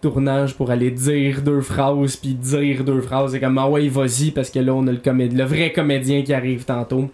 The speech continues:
Euh, je trouve que c'est un métier qui est vraiment fascinant, que moi, euh, je suis juste pas fait pour ça. Je suis pas capable de faire ça. Puis, euh... ouais, c'est ça, fait que le, le, le,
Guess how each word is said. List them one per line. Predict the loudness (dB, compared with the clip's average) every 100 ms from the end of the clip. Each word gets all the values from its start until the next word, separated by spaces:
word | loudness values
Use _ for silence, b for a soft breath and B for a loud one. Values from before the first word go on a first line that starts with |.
| B B B B
Euh, | 0 2
je | 0
trouve | -2
que | 0
c'est | 0 2
un |
métier | 2 4 2
qui | 0 0
est |
vraiment | 0 0 2 2 0
fascinant, | -2 -2 -2 0 0 -2
que | -2 0
moi, | 2 2 2
euh, | 0 0 -2 -4 -6
je | -8
suis | -6 -4
juste | -2 0 -2 -8 -20 B B B 0
pas | 2 4
fait | 4 2 0
pour | -4
ça. | -2
Je |
suis | -2
pas | 0
capable | 0 0 0
de | 0 0 B B B B B
faire | -4 0 0
ça. | 0 0 0 -2 B B B -14
Puis, | -4 0
euh... | 2 0 -2 -6 -6 -6
ouais, | -2 0 2
c'est | 0
ça, | 2 2
fait | 2
que | 0
le, | 0 2
le, | 2
le, | 2 2 2